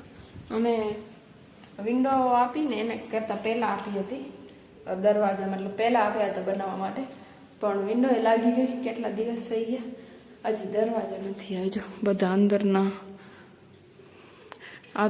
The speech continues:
તો વિન્ડોવાળા સાથે જ લગાવ્યું હતું, આ બાજુ નહીં આવે, મેઇન ડોર બધું બાકી છે. પણ વાંધો નથી આવતો વરસાદ, કેમ કે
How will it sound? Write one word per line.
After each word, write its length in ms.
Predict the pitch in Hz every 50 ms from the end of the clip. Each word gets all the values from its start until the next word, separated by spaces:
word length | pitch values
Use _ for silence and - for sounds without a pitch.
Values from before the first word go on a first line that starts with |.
| 208
તો 80 | - 214 208 208 202 - - - - - - - - - - - - -
વિન્ડોવાળા 520 | 214 220 214 208 208 202 190 190 202 196 -
સાથે 320 | 208 190 196 196 - 196 180
જ 40 | 180 190
લગાવ્યું 480 | 180 180 - 190 185 185 185 185 190
હતું, 180 | 185 - 233 233 - - - - - - - - - - - - -
આ 80 | 190 202 202
બાજુ 220 | 220 214 196 233 233
નહીં 200 | 240 247 233 214 196
આવે, 160 | 196 214 247 240 - - - - - 196 202 208
મેઇન 220 | 214 220 220 214 214 208
ડોર 240 | 208 202 196 202 202 - - - - - - - - - - - - -
બધું 320 | 254 262 220 208 214 202 - - - - - - - - - - - - - -
બાકી 360 | - 208 226 226 226 214 196 185 185 -
છે. 120 | 185 175 175 180 185 - - - - - - - - - - - - -
પણ 140 | 214 214 208
વાંધો 220 | 220 233 254 277 294
નથી 280 | 302 320 330 - 262 214
આવતો 140 | 196 190 196 196
વરસાદ, 260 | 202 202 - 208 196 196
કેમ 140 | 214 214 214 208 208
કે 100 | 208